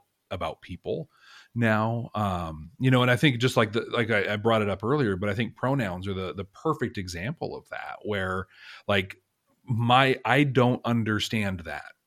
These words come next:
It doesn't make sense in my mind, but also it doesn't have to make sense to me, um, because it makes sense to the person whose pronouns are they, them, or ze, zer,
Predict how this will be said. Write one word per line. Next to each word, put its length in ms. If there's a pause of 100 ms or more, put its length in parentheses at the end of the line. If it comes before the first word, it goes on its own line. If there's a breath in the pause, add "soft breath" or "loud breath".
It 140
doesn't 380
make 240
sense 380
in 120
my 160
mind, 640
but 160
also 500
it 180
doesn't 280
have 340
to 100
make 220
sense 360
to 100
me, 320 (440 loud breath)
um, 380
because 220
it 80
makes 180
sense 200
to 80
the 80
person 560 (100)
whose 140
pronouns 520
are 140
they, 180
them, 300 (140)
or 240
ze, 280
zer, 460